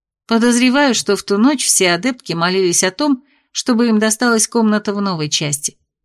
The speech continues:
Лично я так точно пальцы крестиком держала. Зато меня окончательно отпустил нервяк по поводу Георга. Фелиния поинтересовалась сплетнями, съездила к одной из старинных приятельниц, потрясла за плечо нерадостного магистра Номана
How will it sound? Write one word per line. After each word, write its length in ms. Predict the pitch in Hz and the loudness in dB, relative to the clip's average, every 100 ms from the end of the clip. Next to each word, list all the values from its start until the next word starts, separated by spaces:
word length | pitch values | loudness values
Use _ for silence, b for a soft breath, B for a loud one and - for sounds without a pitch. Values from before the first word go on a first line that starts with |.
| _ _ _ | _ _ _
Лично 580 | 202 220 226 - 202 202 | 0 2 2 2 0 0
я 280 | 190 247 247 | 2 2 2
так 240 | 240 196 | -2 -6
точно 440 | - 247 220 180 170 | -2 -2 0 -4 -4
пальцы 420 | 190 180 175 175 | -2 0 0 -2
крестиком 580 | 196 180 - - 165 165 | 0 0 0 -4 -4 -2
держала. 560 | 175 175 156 143 143 _ _ _ _ _ _ _ _ _ _ | -2 -2 -4 -6 -8 _ _ _ _ _ _ _ _ _ _
Зато 460 | 180 170 190 - 339 | -6 -2 -2 2 4
меня 300 | 277 262 240 | 6 6 4
окончательно 720 | 226 208 208 330 302 202 170 | 2 -2 0 0 0 -2 -2
отпустил 440 | 160 185 - 269 | -2 -4 -2 0
нервяк 440 | 214 175 175 247 247 | 0 0 0 -2 -2
по 120 | 156 | -4
поводу 380 | 156 220 208 170 | -2 -2 0 -2
Георга. 540 | 151 151 160 156 160 _ _ _ _ _ _ _ | -4 -4 -4 -6 -10 _ _ _ _ _ _ _
Фелиния 520 | - 339 330 320 269 254 | -4 0 2 4 4 6
поинтересовалась 840 | 269 247 277 254 262 254 196 185 | 6 6 4 2 4 4 4 2
сплетнями, 580 | - 196 226 220 220 214 | 0 0 0 0 2 2
съездила 560 | 208 262 320 220 180 170 | 2 2 2 2 -2 0
к 80 | |
одной 280 | 190 190 196 | -2 -2 -2
из 80 | 185 | 0
старинных 460 | - 190 185 180 - | 2 2 0 -4 -4
приятельниц, 800 | 190 185 233 226 214 196 196 | -2 0 0 0 -2 -2 -4
потрясла 560 | - 185 185 190 - 330 | -4 -2 0 2 2 2
за 120 | 214 | 2
плечо 380 | 180 175 - 214 | -2 -4 0 0
нерадостного 680 | 196 185 190 175 - 170 170 | 2 2 0 0 -2 -2 -2
магистра 520 | 170 165 170 160 160 | -2 -2 -6 -4 -4
Номана 500 | 180 277 294 269 | 2 2 6 4